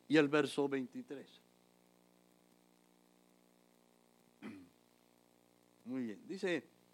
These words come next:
acá, eh, es, eh, nos habla acerca precisamente en la, eh, de Rabsaces. Ese era un capitán asirio. Entonces, eh,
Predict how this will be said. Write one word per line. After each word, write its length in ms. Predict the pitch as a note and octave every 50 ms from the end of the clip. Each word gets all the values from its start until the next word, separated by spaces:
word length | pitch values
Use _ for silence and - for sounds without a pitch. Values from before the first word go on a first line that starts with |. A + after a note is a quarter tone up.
| - - - - - - - - -
acá, 480 | C3 C#3+ - - E3+ F3 F3 E3+ E3 D#3
eh, 420 | C3 C3+ C#3 C3+ C3 B2 A#2 G#2 - - - - - - - - - - - - - - - - - - - - -
es, 240 | - F3+ - G#3+ -
eh, 160 | - E3+ F3+ E3+
nos 180 | F3+ E3 -
habla 380 | G#3 A3+ A3+ G3+ G#3 G#3 G3 F#3
acerca 760 | - D3+ E3 D#3+ - G3+ A3 G#3+ G3 - - F#3 E3+ D#3+ D3+ D3+ - - - - - _ _ _ _ _ - - - - - - - - - - - - _ _ -
precisamente 1000 | - D#3 D3 - G3 F3+ G3 G3 F#3 F#3 G#3 G#3+ G#3 G3 - G3+ G3 F#3+ D#3+ E3
en 60 | D#3+
la, 460 | D#3+ D3+ D3 D3 C#3 C3+ B2+ C3 - - - - - _ - _ _ _ _
eh, 240 | - D3 D3 D3 C#3+
de 180 | D3+ E3 D#3+
Rabsaces. 1000 | D#3 D3 D#3 E3 D#3+ - - - - G3+ G#3+ G#3 - F3+ F3 - - - - - - -
Ese 200 | - F3+ - A3+
era 180 | A3+ A3+ A3 G#3
un 160 | G3+ G#3+ A3+
capitán 500 | G#3 A3 F#3 - D#3+ D3+ - F3+ F3 E3+
asirio. 580 | E3 C#3+ - - G3+ G#3 F3+ C#3 B2+ B2+ A#2 B2 - - - - - - - - - - - - - - - - - - - - - - -
Entonces, 560 | - E3+ E3 - B3+ A3+ - A3+ G3+ E3+ - F#3+
eh, 140 | D#3 B2